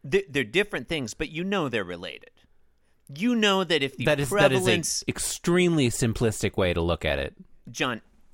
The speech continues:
Speaker 1: you
Speaker 2: I'm
Speaker 1: know
Speaker 2: fr-,
Speaker 1: that if
Speaker 2: frankly, I'm ashamed that you would say that.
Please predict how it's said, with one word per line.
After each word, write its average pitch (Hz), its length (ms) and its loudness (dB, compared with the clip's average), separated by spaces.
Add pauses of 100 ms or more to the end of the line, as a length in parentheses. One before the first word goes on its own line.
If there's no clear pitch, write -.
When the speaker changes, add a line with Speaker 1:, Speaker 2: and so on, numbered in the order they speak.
(300)
Speaker 1:
you 151 240 -8
Speaker 2:
I'm 165 80 -4
Speaker 1:
know 180 300 4
Speaker 2:
fr-, 170 100 0
Speaker 1:
that 165 60 2
if 143 60 0
Speaker 2:
frankly, 226 380 2
I'm 147 180 2
ashamed 110 640 0
that 87 140 -2
you 85 140 0
would 85 160 -2
say 82 240 -2
that. 71 240 -6